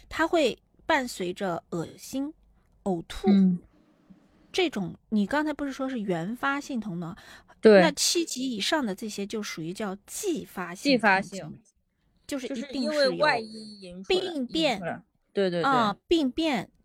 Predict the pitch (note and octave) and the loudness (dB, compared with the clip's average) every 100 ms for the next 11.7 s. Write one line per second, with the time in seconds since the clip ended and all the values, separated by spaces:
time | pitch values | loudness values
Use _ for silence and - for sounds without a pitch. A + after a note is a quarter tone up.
0 | _ B3 A3 F#3+ F3 - - D4 C#4+ F#3+ | _ -6 -4 -4 -6 -6 -4 -4 -2 -4
1 | D#3+ F#3 - F#3 F#3 C4+ E4 G3 F#3+ F3 | -4 -6 -6 -10 -6 -2 -2 -2 -6 -6
2 | D#3+ D#3+ - D#3+ D#3+ F3+ F3+ F3 A3+ G#3+ | -8 -6 -8 -8 -8 -6 -6 -4 -4 -4
3 | B3 G#3 D#3 - - - - - _ _ | -6 -6 -8 -10 -18 -20 -20 -20 _ _
4 | - A3+ - G#3+ G3+ G3 _ - B3+ C#4 | -4 -4 -2 -2 -2 -8 _ -6 -2 -2
5 | C4+ A3 G#3+ G#3+ G3+ - - F#3 G3 F#3 | 0 2 2 2 0 -2 -6 -4 -4 -4
6 | D#3+ E3+ G3+ A#3+ A#3+ - D4 - D#3+ G3 | -4 -2 -2 -2 -2 -2 -2 -4 -6 -4
7 | D4 A4+ D#4+ G3+ F#4 - F#3+ - - F#3+ | 0 0 2 2 2 -2 -6 -6 -8 -8
8 | - - - - - - E4+ F#3+ D#4 C#4 | -10 -12 -18 -18 -16 2 4 4 0 -4
9 | C4 A3 F#3+ F#3+ F#3+ - - - E4+ - | 0 2 2 0 -4 -2 0 2 0 0
10 | G#3 A3 A3 C4 A3+ A#3+ A#3 A#3 G#3+ - | 0 0 -2 -6 -4 -2 -4 -4 -6 -4
11 | B3 B3 A#3+ A#3+ F#3+ F3+ | -4 -2 -2 -2 -4 -4